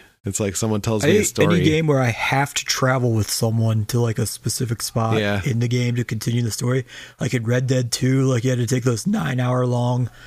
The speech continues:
Speaker 1: Yeah.
Speaker 2: horseback rides up the mountains just with
Speaker 1: Ah,
Speaker 2: a buddy
Speaker 1: I like
Speaker 2: talking
Speaker 1: it.
Speaker 2: to you about some stupid shit.
Speaker 1: Yeah, that was
Speaker 2: And this
Speaker 1: great.
Speaker 2: game's the exact same way. It's fucking stupid. Why do people do that? I don't want any of that in my video game. But, like,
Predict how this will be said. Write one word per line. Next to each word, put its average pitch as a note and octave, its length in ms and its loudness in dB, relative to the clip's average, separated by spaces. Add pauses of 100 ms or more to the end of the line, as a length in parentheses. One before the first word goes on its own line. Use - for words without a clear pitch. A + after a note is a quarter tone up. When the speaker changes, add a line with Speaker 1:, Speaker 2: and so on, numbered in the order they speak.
Speaker 1:
Yeah. G#2 240 0
Speaker 2:
horseback C3 560 0
rides C3+ 340 2
up C3 120 0
the C#3 80 2
mountains B2+ 480 0
just - 200 -4
with G#2 120 2
Speaker 1:
Ah, B2+ 320 2
Speaker 2:
a - 40 -10
buddy F#2+ 200 2
Speaker 1:
I G2 40 2
like F#2+ 80 0
Speaker 2:
talking A#2 180 2
Speaker 1:
it. A#2 80 0
Speaker 2:
to B2 60 2
you C3 80 4
about B2+ 220 0
some B2+ 200 -2
stupid C3+ 420 0
shit. - 400 0
Speaker 1:
Yeah, G#2 400 2
that A#2 100 4
was A2 140 2
Speaker 2:
And C#3 80 6
this G#2+ 80 6
Speaker 1:
great. A2 80 4
Speaker 2:
game's C#3 160 2
the C3+ 80 4
exact C3+ 300 2
same C3 200 2
way. C3+ 360 2 (340)
It's D3+ 160 -2
fucking - 500 -4
stupid. A#2+ 420 -2
Why C#3 180 2
do F3+ 80 0
people E3 240 0
do C#3 160 0
that? A2+ 200 -4 (200)
I C#3+ 80 -2
don't E3 140 0
want D3 240 -2
any C3+ 160 0
of B2+ 80 0
that A#2+ 120 0
in - 40 -2
my B2 120 -2
video A#2 240 -2
game. D3+ 260 -4 (380)
But, A#2+ 260 2 (480)
like, - 440 -2